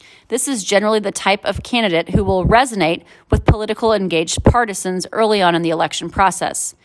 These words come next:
In the general election, however, moderate candidates will draw more support from nonpartisan, middle-of-the-road voters. For this reason, moderates have historically been more electable.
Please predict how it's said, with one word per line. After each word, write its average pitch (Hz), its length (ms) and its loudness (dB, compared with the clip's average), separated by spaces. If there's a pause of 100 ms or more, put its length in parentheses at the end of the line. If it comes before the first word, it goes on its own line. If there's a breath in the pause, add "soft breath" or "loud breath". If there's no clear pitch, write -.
(400 soft breath)
In 214 80 0
the 214 80 0
general 269 440 2
election, 185 460 0
however, 175 460 0 (240 loud breath)
moderate 220 520 2
candidates 185 540 -2
will 180 80 -6
draw 170 260 2
more 185 280 -2
support 180 560 -2
from 175 260 -4
nonpartisan, 175 840 2 (260 soft breath)
middle-of-the-road 185 920 2
voters. 151 540 -4 (320 soft breath)
For 214 160 -2
this 233 280 2
reason, 180 540 -2
moderates 185 480 2
have 180 160 0
historically 185 720 0
been 190 440 -2
more 180 440 0
electable. 170 800 -2